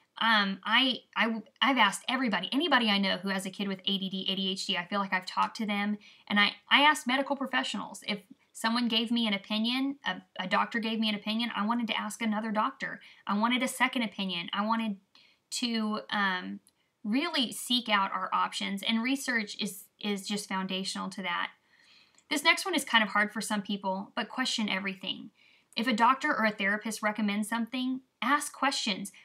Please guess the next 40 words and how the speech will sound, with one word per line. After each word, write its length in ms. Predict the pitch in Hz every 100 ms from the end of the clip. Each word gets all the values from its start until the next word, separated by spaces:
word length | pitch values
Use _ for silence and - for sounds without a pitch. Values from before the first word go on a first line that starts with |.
| -
You 240 | - 262 370
need 180 | 392 339
to 120 | -
understand 500 | 254 262 - 240 233
exactly 560 | 196 226 226 247 226 185
why 560 | 185 190 214 247 294 302
they 160 | 254
want 300 | 233 226 220
to 100 | 226
do 180 | 196 196
that 280 | 185 185 180 _ _ _ -
and 140 | 226
how 240 | 226 240 247
they 120 | 247
expect 440 | - - 208 196
it 120 | 214 -
to 100 | 208
work 180 | 202 -
for 140 | 202
your 120 | 196
child. 440 | 190 190 185 165 214 _ _ -
And 140 | 262
if 100 | 269
it, 180 | 285 226 -
because 280 | 202 269 226
if 100 | 269
it 140 | 254
isn't 240 | 254 285 214
working, 520 | 214 226 294 311 370 - - - -
then 240 | 214 269
you 100 | 277
can 160 | 285 277
say, 360 | - 311 311 262 _ _
"We 120 | 220
don't 80 | 262
want 120 | 254
to 60 | 233
do 100 | 233
this 160 | 240 196
anymore. 380 | 180 185 -